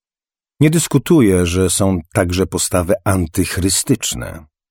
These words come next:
ale twierdzę, że antychryst będzie także człowiekiem uzurpującym sobie status Boga.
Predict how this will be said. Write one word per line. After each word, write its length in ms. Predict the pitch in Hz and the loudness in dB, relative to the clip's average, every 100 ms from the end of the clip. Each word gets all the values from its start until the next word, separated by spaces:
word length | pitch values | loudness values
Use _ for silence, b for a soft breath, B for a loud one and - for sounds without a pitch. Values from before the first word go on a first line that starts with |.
| _ | _
ale 180 | - 131 | -2 -2
twierdzę, 420 | - 190 113 80 | 0 -2 -2 -2
że 160 | 80 87 | -2 -2
antychryst 560 | 90 87 135 135 107 92 | -4 -6 -6 -4 -4 -2
będzie 360 | 110 113 113 | 0 0 0
także 420 | - 113 101 95 | -2 -6 -4 -4
człowiekiem 600 | 92 92 87 90 - 82 76 b b - | -4 -4 -4 -4 -4 -4 -6 b b -6
uzurpującym 800 | 87 87 78 85 85 90 85 78 | -2 -2 -2 0 0 -2 -4 -4
sobie 320 | 82 78 78 | -4 -4 -4
status 480 | - - 82 - 71 | -6 -6 -6 -8 -10
Boga. 340 | 67 - - | -12 -14 -16